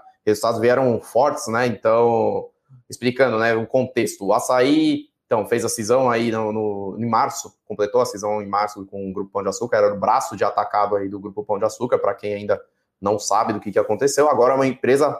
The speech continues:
puro player de atacado, né? Então, ela vem numa estratégia de expansão forte, que quanto mais lojas abre, mais dinheiro entra, mais caixa gera e mais rentabilidade com a diluição de custo devido à escala. E a estratégia vem dando certo, né?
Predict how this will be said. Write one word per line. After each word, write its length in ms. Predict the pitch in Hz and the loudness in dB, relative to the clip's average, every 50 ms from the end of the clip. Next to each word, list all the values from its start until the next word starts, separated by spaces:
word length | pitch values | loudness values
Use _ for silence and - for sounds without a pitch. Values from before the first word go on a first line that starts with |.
| - - - | -10 -4 2
puro 260 | 143 160 185 185 - | 2 4 4 4 2
player 460 | - 143 143 156 160 170 170 165 - _ _ _ _ _ _ _ | 4 4 6 6 6 4 4 0 -8 _ _ _ _ _ _ _
de 540 | 113 107 110 127 143 143 143 143 143 143 143 | -10 -4 0 2 4 6 6 6 6 6 6
atacado, 580 | 139 147 175 170 - 147 127 113 104 104 - - _ _ _ _ _ _ _ _ _ | 4 2 0 -2 0 0 0 0 0 -2 -4 -10 _ _ _ _ _ _ _ _ _
né? 180 | - 113 120 135 | -4 -2 -2 -2
Então, 340 | 135 120 - 135 135 135 135 | 0 2 2 4 4 4 4
ela 140 | 135 135 | 4 2
vem 180 | 120 123 135 139 | 2 2 2 0
numa 200 | 139 139 135 131 | 0 0 0 -2
estratégia 400 | 127 - 127 123 123 127 123 117 | 0 0 0 0 2 2 2 2
de 80 | 120 120 | 0 -4
expansão 380 | - - 113 107 - 110 104 | -2 -2 -2 -2 -2 -4 -10
forte, 720 | - - 123 127 143 156 165 165 165 - - 175 180 - _ _ _ _ _ | -4 0 2 4 4 4 2 0 -2 -4 -6 -8 -8 -10 _ _ _ _ _
que 200 | _ - 127 123 | _ -2 -2 0
quanto 260 | 123 - 143 135 143 139 | 0 0 0 0 0 2
mais 220 | 135 160 175 151 | 2 2 2 4
lojas 280 | 160 156 151 143 143 139 | 4 2 2 2 2 2
abre, 320 | 143 160 165 160 160 160 | 2 2 2 2 2 0
mais 320 | 147 135 131 147 160 160 | 2 2 2 2 2 2
dinheiro 280 | 160 151 143 143 139 139 | 2 2 2 4 4 4
entra, 320 | 143 156 160 160 165 147 | 2 2 0 0 0 2
mais 280 | 127 123 127 147 156 - | 2 2 2 0 0 -2
caixa 300 | - 147 139 135 - 123 | -2 -2 -2 -2 -2 -4
gera 400 | 107 113 117 123 135 139 135 - - - | -2 0 2 2 2 2 0 -2 -10 -10
e 80 | 139 | -6
mais 520 | 139 123 120 127 131 139 135 135 - - - | -2 0 0 2 0 0 -2 -4 -8 -8 -6
rentabilidade 720 | - 127 127 127 135 131 139 135 117 110 107 117 117 117 - | -4 -4 -2 0 0 0 0 0 0 2 2 2 0 -2 -2
com 140 | - 123 123 | -2 0 0
a 20 | |
diluição 420 | 117 117 117 127 123 123 - 117 | 0 0 -2 -2 -2 -2 -4 -6
de 80 | 120 117 | -6 -8
custo 300 | - - 117 110 - 113 | -8 -8 -8 -8 -6 -4
devido 340 | 113 120 117 98 113 110 120 | -2 -2 -2 -2 0 2 4
à 80 | 120 | 4
escala. 540 | 120 120 - - - 120 117 110 98 92 90 - _ _ _ _ _ - | 4 2 0 -2 -2 0 2 2 2 0 -2 -6 _ _ _ _ _ -2
E 280 | 254 233 247 240 214 | 0 2 2 4 6
a 40 | 185 | 6
estratégia 540 | 160 139 139 - 147 147 147 165 170 170 165 | 4 4 4 2 0 2 2 2 2 2 2
vem 160 | 160 175 170 | 0 2 2
dando 200 | 165 170 190 190 | 2 2 2 0
certo, 480 | - - - 135 156 170 165 - - 110 | -2 0 2 4 4 4 2 0 -2 -2
né? 220 | 113 120 127 120 | 0 0 -2 -2